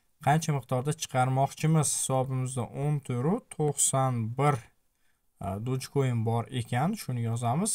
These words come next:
va pastdagi, e, kapchani tanlab o'tishimiz kerak bo'ladi. Dogecoin eng kam chiqarish miqdori o'n Dogecoin'dan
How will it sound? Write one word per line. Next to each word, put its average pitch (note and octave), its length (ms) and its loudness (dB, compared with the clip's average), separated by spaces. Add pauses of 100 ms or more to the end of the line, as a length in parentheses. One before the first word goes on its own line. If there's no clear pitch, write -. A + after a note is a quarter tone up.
va C3+ 160 4 (540)
pastdagi, B2 580 2 (240)
e, A#2 40 -6 (200)
kapchani B2+ 480 -2
tanlab A#2 340 -2
o'tishimiz A#2+ 400 -4
kerak A#2+ 300 0
bo'ladi. B2+ 320 2 (160)
Dogecoin C#3 680 4 (600)
eng D#3+ 260 6
kam D3 160 6
chiqarish C3+ 480 0
miqdori C3 460 0 (160)
o'n D#3+ 180 6
Dogecoin'dan C3+ 800 0